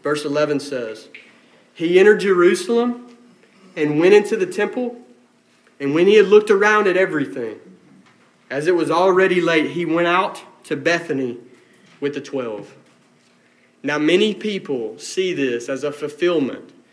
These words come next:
to the prophecy in Malachi three. Malachi three, one through three. I'm gonna read it to you. It says this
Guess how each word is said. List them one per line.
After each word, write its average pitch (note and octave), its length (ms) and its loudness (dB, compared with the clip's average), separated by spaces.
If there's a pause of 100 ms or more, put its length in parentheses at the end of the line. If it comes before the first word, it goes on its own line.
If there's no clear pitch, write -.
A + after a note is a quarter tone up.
(440)
to D3+ 160 -2
the C3 100 -6
prophecy D3+ 640 -4
in B2 100 -6
Malachi C#3 640 -8
three. B2+ 380 -10 (580)
Malachi D3+ 480 -8
three, D#3+ 220 -2
one D3+ 220 -2
through D3 160 -8
three. C3+ 180 -8
I'm B2 80 -8
gonna C#3 120 -6
read C3 220 -6
it A2+ 120 -12
to A2 80 -20
you. G#2+ 160 -20
It - 40 -20 (1900)
says C#3+ 280 -4
this B2+ 340 -4